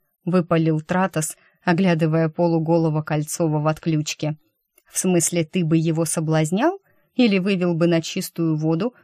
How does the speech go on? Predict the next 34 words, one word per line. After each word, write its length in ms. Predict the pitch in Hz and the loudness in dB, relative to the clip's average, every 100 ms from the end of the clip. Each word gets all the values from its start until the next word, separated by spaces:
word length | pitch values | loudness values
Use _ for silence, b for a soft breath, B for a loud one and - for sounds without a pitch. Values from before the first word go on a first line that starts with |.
| b | b
доказав, 460 | 175 180 170 175 165 | -4 0 0 0 -4
что 200 | - 175 | -4 -6
он 300 | 170 190 180 | -4 -2 0
вовсе 360 | 170 165 - 165 | -2 -4 0 2
не 160 | 165 | 2
тот, 320 | 160 165 160 - | 0 -4 -6 -10
за 220 | 170 170 | -8 -6
кого 280 | 165 156 160 | -4 -2 -2
себя 380 | - 160 156 | -2 -2 0
выдаёт?» 640 | 156 165 165 196 302 - _ _ _ _ _ _ _ | 0 0 -2 -2 -4 -6 _ _ _ _ _ _ _
«Ты 140 | 190 | 0
уверена, 520 | 180 156 170 208 180 151 | 2 2 2 0 -2 -2
что 220 | - 165 | -2 0
не 180 | 151 151 | 0 0
тот?» 340 | 156 151 - _ _ _ | -4 -6 -12 _ _ _
«На 220 | 240 220 190 | 0 0 0
все 300 | - 196 175 | -4 -4 -4
сто. 480 | - - 165 156 B B B | -6 -2 -2 -2 B B B
Экзамен 600 | 214 202 180 208 277 294 | 0 0 4 4 6 6
на 100 | 202 | 4
профпригодность 1000 | 175 180 170 180 156 180 202 165 156 - | 0 -2 -2 -2 0 0 0 0 -2 -6
он 220 | - 180 165 | -2 0 2
завалил, 600 | 165 156 151 156 147 151 _ | 0 0 0 0 -2 -6 _
причём 440 | 165 156 - 160 151 | -4 -4 0 0 0
трижды». 560 | 156 165 156 - 151 - _ _ _ - | 0 0 0 -2 -4 -6 _ _ _ -2
«Причём 520 | 170 160 - 220 180 | -2 0 0 0 0
трижды?» 680 | - 165 220 180 151 127 - _ _ _ _ | 0 0 0 -4 -6 -8 -14 _ _ _ _
Ревность 560 | 180 285 349 311 302 - | 2 2 6 4 4 -2
у 100 | 180 | -2
Андреса 640 | 170 175 165 170 - 175 - | 0 0 0 -4 -4 -6 -6
уступила 580 | 175 - 160 165 156 | -8 -6 -2 0 2
место 400 | 151 196 269 - | 2 2 -2 -4
деловой 460 | 226 180 156 147 156 | -2 0 0 0 -2
хватке. 640 | - 151 147 147 - 147 | -2 -2 -2 -4 -8 -8